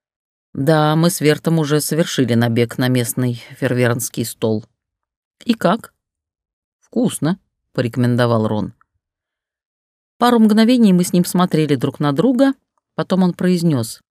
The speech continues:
«Тони, если понадоблюсь, не стесняйся будить, хорошо?» Когда это я чего-то стеснялась?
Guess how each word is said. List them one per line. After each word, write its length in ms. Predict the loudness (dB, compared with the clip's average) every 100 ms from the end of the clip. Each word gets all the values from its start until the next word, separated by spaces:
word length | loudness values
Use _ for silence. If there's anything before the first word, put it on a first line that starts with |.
| _ _ _ _ _ _ _ _ -2
«Тони, 480 | 2 4 2 0 -4
если 380 | -2 -2 0 -2
понадоблюсь, 840 | 2 2 2 0 -2 -4 -8 -16 -6
не 120 | -4
стесняйся 600 | -4 -6 -4 -2 -2 -2
будить, 500 | -4 -4 -6 -10 -12 _
хорошо?» 640 | _ -2 -2 -2 -2 0 -2 _ _ _ _ _ _ _ _ _ _ _ _ -8
Когда 300 | 0 4 4
это 200 | 2 0
я 100 | -2
чего-то 340 | -2 -4 -4
стеснялась? 760 | -6 -6 -2 0 0 -4 -10